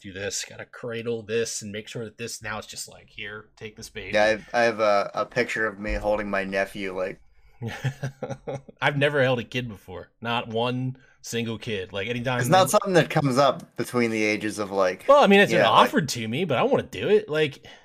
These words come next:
Speaker 1: it's, when its neck is completely, when it's somebody else's kid, when their neck is completely, like, built and there's no soft spot in their head, all right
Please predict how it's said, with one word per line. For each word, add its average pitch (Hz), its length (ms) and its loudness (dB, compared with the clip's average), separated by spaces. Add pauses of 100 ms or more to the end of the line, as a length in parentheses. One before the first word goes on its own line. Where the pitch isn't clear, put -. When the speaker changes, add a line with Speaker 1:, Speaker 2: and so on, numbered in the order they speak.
(1000)
Speaker 1:
it's, - 300 -12 (240)
when 180 200 2
its - 120 -4
neck 175 280 0
is 208 100 -6
completely, 196 420 -4 (100)
when 143 120 -4
it's - 80 -6
somebody 180 240 6
else's 123 260 4
kid, - 240 -12
when 104 100 -10
their 127 120 -2
neck 170 240 2
is 208 100 -4
completely, 165 600 2
like, 131 280 2 (160)
built 139 440 -2
and 127 120 -2
there's 123 160 -2
no 139 140 2
soft 131 400 2
spot 107 280 -4
in 113 60 -12
their 101 140 -6
head, 101 260 -4 (340)
all 117 120 2
right 98 240 2